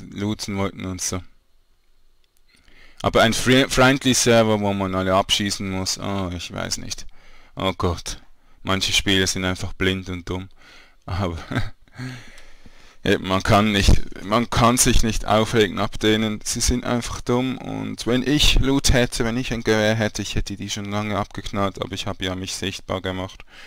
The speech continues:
Ich hab ja, ich wollte ja eigentlich Kollegen sein und so. So. Okay.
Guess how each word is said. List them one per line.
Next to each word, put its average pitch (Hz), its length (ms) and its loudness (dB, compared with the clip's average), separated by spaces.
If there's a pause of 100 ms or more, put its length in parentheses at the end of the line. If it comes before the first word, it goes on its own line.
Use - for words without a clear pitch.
(640)
Ich - 180 -8
hab 92 160 -4
ja, 92 200 -6
ich - 180 -6
wollte 98 240 -2
ja 92 80 2
eigentlich 92 240 -4
Kollegen 95 460 -2
sein 95 260 -6
und 90 140 -10
so. - 120 -10 (2750)
So. 92 500 -6 (1080)
Okay. 85 420 -6